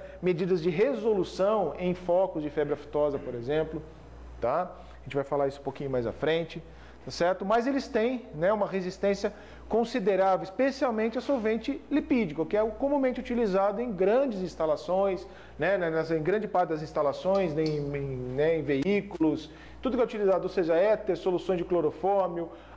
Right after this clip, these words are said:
álcool, né, então até, é, é, as, né, os chamados aí o hipoclorito de sódio,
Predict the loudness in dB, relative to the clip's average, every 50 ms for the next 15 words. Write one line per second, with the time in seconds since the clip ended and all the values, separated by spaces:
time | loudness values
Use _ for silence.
0 | -2 0 2 4 4 2 2 0 -2 -2 0 0 0 -2 -8 -14 -16 -8 -2 0
1 | 2 2 2 2 2 2 2 2 2 2 0 2 4 4 6 6 4 2 0 -4
2 | -10 -16 -18 -20 -20 -20 -20 -20 -20 -20 -18 -18 -10 -4 0 0 2 2 2 4
3 | 4 4 4 2 2 0 0 0 2 2 2 4 2 4 4 4 4 4 2 2
4 | 0 -2 -6 -8 -6 -2 0 2 2 0 0 -2 -4 -4 0 0 0 0 0 0
5 | 2 2 2 2 2 0 -2 0 2 2 2 2 0 -4 -8 -12 -14 -6 0 2
6 | 4 4 4 4 2 0 -2 -4 -4